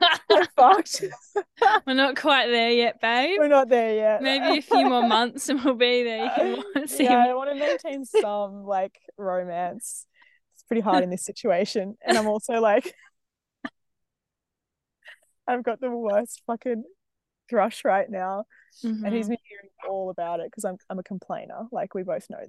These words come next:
Speaker 1: this. A bit of a win. You know, like, we just got so much going on that we're gonna, like, let it out,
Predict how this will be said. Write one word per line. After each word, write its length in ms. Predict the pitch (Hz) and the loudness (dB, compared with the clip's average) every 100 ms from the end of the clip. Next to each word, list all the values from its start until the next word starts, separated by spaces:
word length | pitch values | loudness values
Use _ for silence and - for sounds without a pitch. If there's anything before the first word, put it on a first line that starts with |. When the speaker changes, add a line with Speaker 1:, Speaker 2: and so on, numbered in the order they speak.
| - | -14
Speaker 1:
this. 240 | 220 - | -12 -12
A 40 | 220 | -8
bit 160 | 196 | -8
of 80 | 180 | -8
a 40 | |
win. 200 | 160 104 - | -10 -14 -10
You 100 | 226 | -4
know, 160 | 202 170 | 0 2
like, 280 | 180 190 _ _ _ _ _ _ _ _ - | 0 -2 _ _ _ _ _ _ _ _ -4
we 100 | 226 | -2
just 160 | 226 | 0
got 140 | 240 233 | -2 -2
so 140 | 254 | -2
much 200 | 226 208 | -4 -4
going 260 | - 185 180 | -4 -6 -4
on 100 | 170 | -8
that 120 | 170 | -8
we're 80 | 180 | -8
gonna, 240 | 185 165 156 | -8 -8 -6
like, 180 | 165 208 | -6 -8
let 240 | - 156 135 | -8 -8 -6
it 100 | 101 | -6
out, 260 | 104 95 | -8 -10